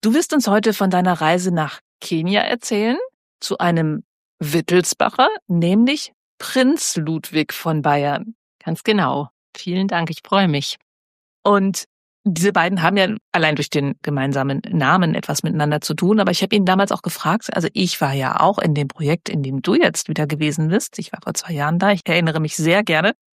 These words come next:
Speaker 1: Und ich habe ihn ja damals auch gefragt, wie denn jetzt die Verwandtschaftsverhältnisse zwischen ihm und den bayerischen Königen ist.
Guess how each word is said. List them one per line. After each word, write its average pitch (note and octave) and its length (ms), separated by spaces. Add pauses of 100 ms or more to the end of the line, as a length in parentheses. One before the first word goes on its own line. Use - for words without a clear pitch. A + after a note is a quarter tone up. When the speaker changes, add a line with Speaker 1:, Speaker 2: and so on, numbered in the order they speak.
(140)
Speaker 1:
Und G3+ 80
ich G3+ 100
habe A3 80
ihn A3+ 80
ja G3 60
damals F#3+ 260
auch - 160
gefragt, E3+ 320
wie F3 160
denn B3+ 160
jetzt A3+ 240
die G3+ 80
Verwandtschaftsverhältnisse F#3+ 1300
zwischen G3 440
ihm A#3+ 240
und G#3 400
den G3 140
bayerischen E3+ 500
Königen G3 560
ist. F3 260